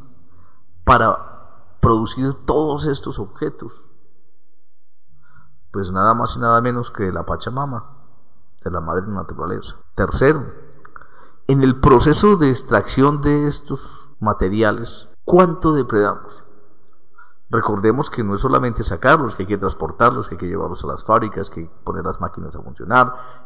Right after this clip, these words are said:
que necesitamos administradores, vendedores, secretarias, necesitamos medios de comunicación, eh, necesitamos publicidad.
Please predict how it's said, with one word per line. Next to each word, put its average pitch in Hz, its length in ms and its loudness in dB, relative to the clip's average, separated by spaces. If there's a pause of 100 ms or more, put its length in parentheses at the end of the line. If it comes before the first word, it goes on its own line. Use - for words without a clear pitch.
(180)
que 98 120 -4
necesitamos 87 960 -4
administradores, 82 1000 0
vendedores, 101 640 0
secretarias, 104 920 -4 (320)
necesitamos 87 720 -4
medios 90 300 -4
de 82 100 -6
comunicación, 82 960 0
eh, 98 260 -4
necesitamos 92 760 -4
publicidad. 98 720 0